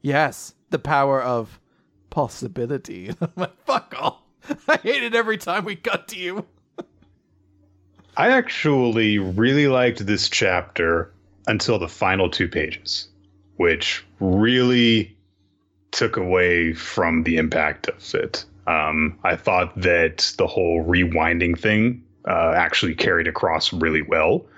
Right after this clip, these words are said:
Speaker 2: Uh, I like the idea, if not necessarily the execution with the choices for what is flashback to,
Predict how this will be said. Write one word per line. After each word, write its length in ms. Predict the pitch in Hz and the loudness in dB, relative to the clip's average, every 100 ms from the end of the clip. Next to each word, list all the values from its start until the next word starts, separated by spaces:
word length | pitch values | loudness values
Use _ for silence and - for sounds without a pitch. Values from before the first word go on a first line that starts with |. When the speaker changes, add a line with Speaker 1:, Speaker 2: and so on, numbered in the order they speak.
| - - - - - | -20 -20 -20 -12 -2
Speaker 2:
Uh, 460 | 82 80 78 78 78 - _ - - - - | 0 2 2 0 -2 -12 _ -14 -14 -12 -4
I 120 | 95 82 82 | -2 -2 0
like 280 | 92 85 - | 0 0 -2
the 160 | 98 | -2
idea, 760 | 87 85 80 82 87 90 95 110 - _ _ - | 0 -2 -4 -4 0 2 2 0 -6 _ _ -4
if 160 | 95 | -2
not 160 | 90 87 | -2 -2
necessarily 380 | 82 - 92 85 | 0 2 0 0
the 140 | 80 | -2
execution 600 | 76 - - 87 - 87 | -2 -6 -4 -2 0 0
with 160 | 82 - | 0 0
the 420 | 82 78 78 76 | 0 2 2 0
choices 380 | - 90 78 87 | -2 0 0 0
for 120 | - | 0
what 220 | 85 85 82 | 2 2 2
is 120 | - | -2
flashback 640 | - 85 76 - 85 80 | 0 -2 -2 -2 -2 -2
to, 440 | - - 85 95 | -4 -2 2 0